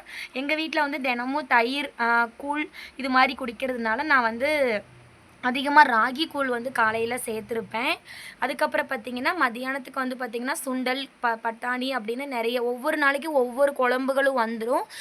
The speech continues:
பொரியல் வகையும் வந்துரும். அப்புறம் பார்த்தீங்கன்னா, கூட ரசம், குழம்பு ஏதாவது ஒண்ணு ஆட்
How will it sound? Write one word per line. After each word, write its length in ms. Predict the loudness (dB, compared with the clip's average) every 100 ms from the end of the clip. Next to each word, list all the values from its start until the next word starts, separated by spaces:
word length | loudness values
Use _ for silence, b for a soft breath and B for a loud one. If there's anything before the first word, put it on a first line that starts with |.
| B 6
பொரியல் 380 | 6 6 0
வகையும் 400 | 2 0 0 0
வந்துரும். 380 | 0 0 0 4
அப்புறம் 300 | 4 4 -2
பார்த்தீங்கன்னா, 420 | -2 -4 -2 -2
கூட 260 | 0 0 2
ரசம், 440 | 2 0 -4 -8
குழம்பு 440 | -2 0 0 0 0
ஏதாவது 320 | 4 4 4
ஒண்ணு 60 | 0
ஆட் 220 | 0